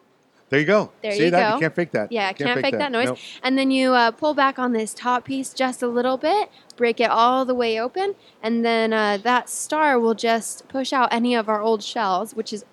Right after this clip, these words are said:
Speaker 2: awesome.
Speaker 1: Yep.
Speaker 2: Uh, makes it really easy. You click it back together, and you are ready to go with a whole nother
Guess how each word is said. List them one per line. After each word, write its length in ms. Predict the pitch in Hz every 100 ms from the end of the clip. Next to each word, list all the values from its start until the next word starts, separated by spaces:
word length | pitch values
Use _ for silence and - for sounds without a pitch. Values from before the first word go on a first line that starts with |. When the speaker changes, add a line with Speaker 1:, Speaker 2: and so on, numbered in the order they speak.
| -
Speaker 2:
awesome. 600 | 170 165 165 - 190 277
Speaker 1:
Yep. 180 | 359 131 - - -
Speaker 2:
Uh, 240 | - 226 220
makes 240 | 233 226
it 100 | 226
really 200 | 220 226
easy. 260 | - 220 269
You 460 | 208 214 220 208 202 - _ _ - - _ _ _
click 240 | - 233 226
it 100 | 220
back 220 | 220 226
together, 480 | - 214 220 254 311 - -
and 100 | 226
you 120 | 226
are 160 | 220 214
ready 200 | 202 196
to 160 | 185 -
go 300 | 190 156 156 -
with 220 | 208 202
a 80 | 196
whole 220 | 202 196
nother 460 | 190 180 170 170